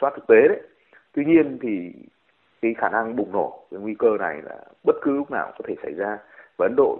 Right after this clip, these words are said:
chắc chắn sẽ phải tìm cách để mà tháo gỡ. Và hiện nay họ đã đánh tiếng là có thể là mua khoảng ba mươi cái máy bay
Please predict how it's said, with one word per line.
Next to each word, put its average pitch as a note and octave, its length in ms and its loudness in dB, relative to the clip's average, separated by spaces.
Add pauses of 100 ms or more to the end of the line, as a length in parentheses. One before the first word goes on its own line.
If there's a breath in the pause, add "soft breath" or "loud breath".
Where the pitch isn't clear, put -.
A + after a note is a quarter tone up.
(140)
chắc - 120 -8 (100)
chắn B2 140 -2 (100)
sẽ C#3+ 60 -6
phải A#2 80 -4 (100)
tìm G#2 260 -2
cách D3 160 4 (120)
để E2 120 -14
mà E2 120 -18
tháo G#2 160 -4
gỡ. C3+ 220 2 (720 soft breath)
Và G2+ 260 2
hiện G2+ 220 -8
nay A2+ 280 0
họ G2+ 220 -2
đã G2+ 160 -2
đánh A2 220 -8
tiếng C3+ 360 2
là C#3+ 160 -10
có G#2+ 180 -8
thể A#2 80 -12 (100)
là D#2+ 100 -8
mua B2 400 0
khoảng D#2+ 340 -6
ba B2 180 6
mươi B2 240 2
cái A2 80 -6
máy G#2+ 140 -4
bay A2 180 0